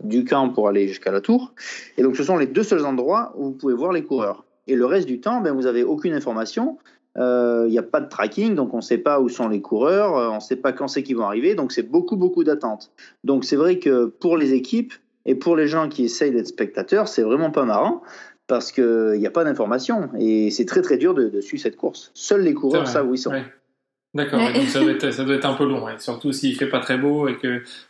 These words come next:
Speaker 2: on doit attendre dans la voiture ou quoi, c'est vrai que ça doit être long.
Speaker 1: C'est ça, et surtout que le, enfin, être du coup, euh, dans l'équipe de quelqu'un qui court la Barclay, c'est assez ingrat, parce qu'on attend pendant, euh, dix, douze heures,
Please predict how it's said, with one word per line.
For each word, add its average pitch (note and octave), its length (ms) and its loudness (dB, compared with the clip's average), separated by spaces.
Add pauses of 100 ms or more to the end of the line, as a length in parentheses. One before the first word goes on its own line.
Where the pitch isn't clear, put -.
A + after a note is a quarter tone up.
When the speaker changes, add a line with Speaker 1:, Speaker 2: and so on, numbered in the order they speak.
Speaker 2:
on C3 60 -4
doit C3 120 -2
attendre C3+ 240 -2
dans B2+ 100 0
la B2 80 0
voiture B2+ 380 -2
ou B2+ 60 0
quoi, D3+ 260 -2
c'est C3+ 140 -8
vrai C3+ 160 -4
que C#3 60 -14
ça C3 100 -8
doit B2 120 -4
être A#2+ 140 -6
long. A2+ 100 -8
Speaker 1:
C'est F3 160 4
ça, E3 300 2
et C#3 60 4
surtout E3 400 0
que - 80 0
le, C#3+ 240 4
enfin, C#3+ 180 0
être C#3+ 220 0
du D3+ 140 -2
coup, G3+ 260 2
euh, C#3+ 260 4
dans C3+ 160 0
l'équipe E3 320 -4
de D3 120 -2
quelqu'un D#3 320 -8
qui D3 120 -10
court C#3+ 140 0
la C3+ 80 2
Barclay, C3+ 280 0
c'est - 200 -2
assez C3 280 -2
ingrat, D3 400 0 (320)
parce C3+ 120 -2
qu'on D3 160 -2
attend D3+ 280 0
pendant, B2 480 0
euh, G#2 220 -2
dix, D3 300 -4
douze C3 240 2
heures, A3 280 0